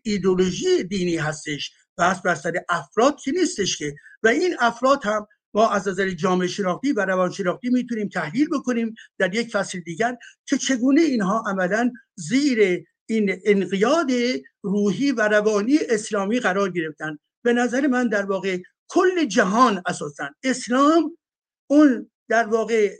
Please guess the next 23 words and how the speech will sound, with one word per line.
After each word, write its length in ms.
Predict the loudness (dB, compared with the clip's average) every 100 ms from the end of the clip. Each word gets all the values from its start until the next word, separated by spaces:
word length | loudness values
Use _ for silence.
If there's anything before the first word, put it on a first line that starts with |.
| _
اهرم 420 | -6 -6 -2 2 2 2 -4 _ _ _
انقیادی 640 | 2 2 2 2 2 2 0
هستش 480 | -4 -4 -8 -10 -6
که 320 | -4 -4 -6 _ _ _
به، 260 | 2 4 4
نه 160 | 0 -2
تنها 340 | 2 4 4
به 220 | 4 2
نسبت 400 | 2 -6 -6 -6
به 120 | -6 -6
ایرانیان 680 | -4 -2 -2 0 -2 -4 -10 _ _
بسیار 440 | -4 -2 0 0
زیاد 440 | -2 -2 0 -2 -6 -10
ضربه 300 | 0 0 0
زده، 280 | -4 -4 -4
بلکه 340 | -4 -4 -2 -2
به 140 | 0
هر 340 | 0 0 0 0 -8
کجا 520 | -6 -6 2 6 6 4
که 180 | -2 -2
اسلام 500 | -6 -8 -2 -2 -2 -10 -20 _
پا 240 | 2 4 4
بگذارد، 960 | 2 2 2 4 4 4 4 2 0